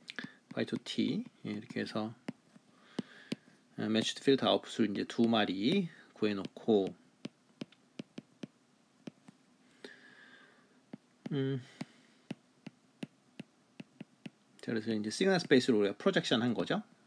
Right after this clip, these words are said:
예, 그래서 R of T라는 웨이브폼을 받았지만 우리가 실제로 디텍션 할 때 필요한 숫자는, 그러니까 사실 웨이브폼으로 하면은 무한대 개의 숫자가 있는 거잖아요. 영부터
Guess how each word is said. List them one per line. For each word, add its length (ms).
예, 120
그래서 180
R 160
of 140
T라는 400
웨이브폼을 480
받았지만 680
우리가 220
실제로 400
디텍션 440
할 220
때 320
필요한 340
숫자는, 680
그러니까 380
사실 240
웨이브폼으로 540
하면은 360
무한대 480
개의 200
숫자가 360
있는 220
거잖아요. 600
영부터 680